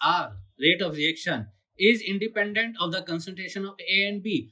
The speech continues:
Whatever be the, uh, concentration of A and B,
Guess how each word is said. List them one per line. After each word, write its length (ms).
Whatever 480
be 140
the, 100
uh, 680
concentration 600
of 140
A 220
and 220
B, 360